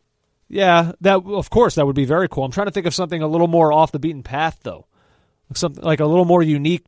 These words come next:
piece of memorabilia. Everyone gets, can get a match program. What's something different? Like, could he, like, reach out onto the field and maybe grab, like,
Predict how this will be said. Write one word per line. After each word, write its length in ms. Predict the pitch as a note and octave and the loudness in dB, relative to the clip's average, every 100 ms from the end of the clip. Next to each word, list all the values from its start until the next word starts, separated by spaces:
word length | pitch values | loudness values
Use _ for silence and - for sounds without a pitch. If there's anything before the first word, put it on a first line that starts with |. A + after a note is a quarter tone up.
| _ | _
piece 240 | - C3+ - | -8 -6 -6
of 60 | |
memorabilia. 640 | C3+ B2+ A#2+ B2 A#2 F#2+ D#2+ _ | -8 -8 -8 -8 -8 -10 -18 _
Everyone 300 | - A#3+ D3 | -6 -4 -2
gets, 200 | C3 - | -2 -6
can 200 | - C3 | -6 -4
get 140 | C3 | -2
a 40 | B2 | -2
match 260 | A#2+ A2+ | -2 -4
program. 460 | - A#2 G#2 F2+ C#2 - _ _ - | -4 -6 -6 -12 -16 -20 _ _ -8
What's 140 | F3+ | -4
something 280 | A3 - D#3 | -4 -4 -4
different? 420 | - C#3+ A2+ F#2 _ _ _ _ _ _ _ _ | -2 -2 -4 -12 _ _ _ _ _ _ _ _
Like, 120 | D#3+ | -2
could 100 | - | 2
he, 80 | E3+ | 4
like, 200 | D#3+ C3+ - | 4 2 -6
reach 380 | - D#3 G3 G3 | -6 -4 -2 -2
out 160 | F3+ | 0
onto 160 | F3+ E3 | 0 -2
the 80 | B2+ | -8
field 400 | - D3+ D#3+ D3 | -4 0 0 0
and 60 | |
maybe 220 | C3+ C3+ C3 | -2 -4 -6
grab, 440 | B2+ B2+ C3+ B2+ | -4 -2 0 0
like, 480 | B2+ A#2+ G#2+ - | -2 -2 -4 -10